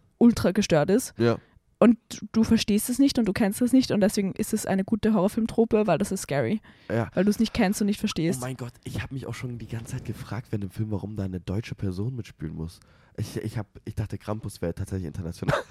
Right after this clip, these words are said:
Speaker 1: <laughs>
Speaker 2: <laughs> Jetzt macht das auch ein bisschen
Speaker 1: Aber
Speaker 2: Sinn.
Speaker 1: hat's bei dir Krampusläufe und so gegeben in der Gegend?
Speaker 2: Was, Krampus was?
Speaker 1: Krampusläufe.
Speaker 2: Ja, ich glaub, aber die hatten, glaub ich, sogar, sogar so eine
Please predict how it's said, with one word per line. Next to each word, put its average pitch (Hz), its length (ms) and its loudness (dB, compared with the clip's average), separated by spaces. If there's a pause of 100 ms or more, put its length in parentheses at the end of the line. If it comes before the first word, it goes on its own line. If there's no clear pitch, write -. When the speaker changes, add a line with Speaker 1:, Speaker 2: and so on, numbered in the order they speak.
(180)
Speaker 1:
<laughs> - 120 -2
Speaker 2:
<laughs> 233 1300 2
Jetzt - 280 2
macht 127 160 -2
das 123 100 -4
auch 113 120 -2
ein 117 100 -10
bisschen 123 180 -2
Speaker 1:
Aber 214 160 8
Speaker 2:
Sinn. 117 300 -4
Speaker 1:
hat's 233 160 4
bei 311 80 2
dir 294 120 2
Krampusläufe 285 580 2
und 311 100 0
so 320 60 2
gegeben 277 240 2
in 294 60 2
der 320 100 0
Gegend? 330 320 -2 (220)
Speaker 2:
Was, 92 200 -4
Krampus 95 360 -8
was? - 180 -16 (200)
Speaker 1:
Krampusläufe. 226 760 0 (680)
Speaker 2:
Ja, 120 560 2
ich 117 120 -8
glaub, 139 220 2
aber 131 180 0
die - 140 -4
hatten, 170 140 -4
glaub 160 140 0
ich, 143 60 -6
sogar, 127 200 0
sogar 113 200 0
so 104 100 -2
eine 98 280 -2